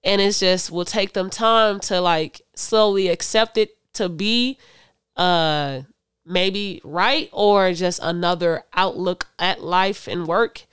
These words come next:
Uh, but they're open to it. It's just they need, they still are just getting to it. And so I was like, "That, that's great."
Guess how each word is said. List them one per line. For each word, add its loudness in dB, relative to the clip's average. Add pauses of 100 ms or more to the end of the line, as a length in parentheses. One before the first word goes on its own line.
(600)
Uh, 4
but -2
they're 0
open 2
to 0
it. 4
It's 2
just 2
they 0
need, -2
they 2
still 0
are 0
just -8
getting -2
to -4
it. -14
And -4
so -2 (400)
I 6
was 4
like, 2
"That, 0
that's 2
great." 0